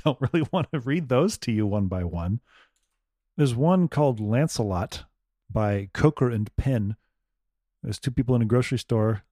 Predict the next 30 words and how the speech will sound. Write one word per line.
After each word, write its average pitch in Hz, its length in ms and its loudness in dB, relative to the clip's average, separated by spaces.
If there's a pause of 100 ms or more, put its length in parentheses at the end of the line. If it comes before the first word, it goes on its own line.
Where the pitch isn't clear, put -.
(160)
Lady 113 260 0
asks 107 240 -4
the 113 80 -10
guy, 117 300 2
"What, 143 260 2
what's 220 180 0
that 147 240 2
tune 233 240 2
they're 127 140 2
playing, 110 380 0
Lance?" 113 360 -2
He - 60 -20
says, 101 180 -12
"It's 101 160 -12
from 147 180 2
an 143 80 0
album 135 340 0
made 127 160 0
especially 127 580 -4
for 98 120 -10
supermarkets. 98 1040 -4 (200)
It's 170 160 -4
called 139 480 -2 (420)
Music 143 580 2
to 117 120 -2
Spend 156 440 0
Your 110 200 2
Hard-Earned 147 680 2
Money 110 540 2
By." 73 760 -6